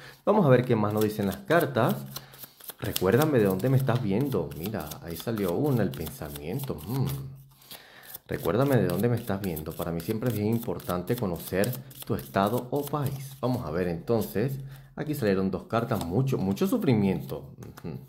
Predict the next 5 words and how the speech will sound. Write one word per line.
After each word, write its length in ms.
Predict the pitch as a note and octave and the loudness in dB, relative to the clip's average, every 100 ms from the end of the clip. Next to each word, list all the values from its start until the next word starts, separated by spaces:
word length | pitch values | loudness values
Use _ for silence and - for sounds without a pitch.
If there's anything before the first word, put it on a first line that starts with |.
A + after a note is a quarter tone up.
| - - _ _ _ - - _ - - - - | -20 -20 _ _ _ -20 -20 _ -20 -14 -14 -8
Mucho 220 | F#2 C#3 | 0 2
sufrimiento. 720 | D3 D3+ B2 F#2+ F#2+ - D3+ | 2 4 4 4 2 0 -4
Fíjate 440 | D3+ F#2 A2 D#3+ D3+ | -2 -2 0 -2 2
que, 220 | C3 F#2 - - - _ | 2 2 -2 -10 -18 _
eh, 640 | F#2+ F2 D#2+ D#2+ E2 D#2 | -8 -6 -6 -6 -8 -10